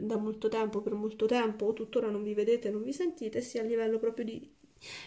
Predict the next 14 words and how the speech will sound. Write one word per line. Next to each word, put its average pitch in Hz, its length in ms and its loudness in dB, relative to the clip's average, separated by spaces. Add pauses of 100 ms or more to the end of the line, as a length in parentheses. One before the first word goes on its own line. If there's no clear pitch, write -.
di 226 260 0
spazialità. 220 840 0 (320)
Magari 226 320 2
prima 254 280 2
vi 220 120 2
incontravate, 233 960 0
adesso 220 420 -4
neanche 220 320 -4
più 220 220 -8
questo. - 640 2 (600)
Solo 349 320 4
che 226 200 6
per 269 240 6
lui, 370 500 6